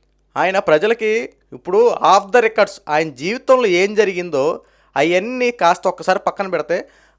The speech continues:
ఆయన ప్రజల కోసం తన యొక్క ప్రవచనాల్లో ఏవైనా ఎవరినైనా ఇబ్బంది పెట్టే రకంగా ఏమైనా చేశారా? ఒకసారి ఆలోచించండి. నేను ఒక క్రైస్తవుణ్ణి, నిజం చెప్తున్నా, నేను ఒక క్రైస్తవుణ్ణి. నేను ఆయన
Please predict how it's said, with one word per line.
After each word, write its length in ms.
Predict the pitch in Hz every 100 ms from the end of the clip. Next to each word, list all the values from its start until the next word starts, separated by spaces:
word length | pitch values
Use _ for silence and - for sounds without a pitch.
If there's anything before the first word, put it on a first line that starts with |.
| 127 165
ఆయన 220 | 233 233 226
ప్రజల 280 | 180 185 233 233
కోసం 320 | 202 180 180 165 - _ - _ _ 180
తన 120 | 175 180
యొక్క 200 | 180 185 175
ప్రవచనాల్లో 680 | 175 190 208 220 214 190 175 - _ _ _ _ 120 147
ఏవైనా 380 | 214 247 247 240 226 190
ఎవరినైనా 360 | 190 202 196 165
ఇబ్బంది 280 | - 214 220
పెట్టే 160 | 202 196 180
రకంగా 240 | 180 196 220
ఏమైనా 140 | 175 156
చేశారా? 300 | 156 131 117 - _ _ _ _ _ -
ఒకసారి 240 | - 185 185
ఆలోచించండి. 480 | 190 196 - 196 202 _ _ _ _ _ _ _ _ _ 147
నేను 140 | 160
ఒక 100 | 180 165
క్రైస్తవుణ్ణి, 520 | 185 208 214 156 113 156
నిజం 160 | 180 214
చెప్తున్నా, 240 | 156 - 107
నేను 100 | 151 160
ఒక 100 | 160
క్రైస్తవుణ్ణి. 600 | 165 170 170 175 151 139 127 _ _ _ _ _ 147
నేను 220 | 180 170 180 - _ _ _ _ _
ఆయన 200 | 139 185